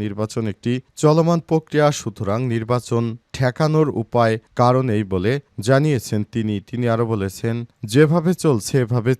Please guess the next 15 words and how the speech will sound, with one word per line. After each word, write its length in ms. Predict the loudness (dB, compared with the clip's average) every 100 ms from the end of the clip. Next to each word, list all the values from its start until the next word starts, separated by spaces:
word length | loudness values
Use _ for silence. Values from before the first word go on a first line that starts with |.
| 0
চলতে 260 | -2 -2
থাকলে 400 | -4 -6 -6 -2 -2 -4 -6
একটি 260 | -8 -2 -2 -2
সুষ্ঠু 320 | -4 -4 -2 0
নির্বাচন 480 | 0 0 -2 0 -2 -2 -8 -4
আমরা 280 | 0 4 4 2 _ -2
উপহার 340 | 2 2 2 0 -2
দিতে 200 | -2 -2
পারব। 280 | 0 0 2 2 2
আশা 180 | -2 -4
করছি 260 | -4 -4 -2
এবারের 380 | -2 0 0 0 -4 _
নির্বাচন 520 | 0 2 2 2 2 0 -2
অত্যন্ত 340 | -2 -4 0 0 0 0
সুষ্ঠু 320 | -4 0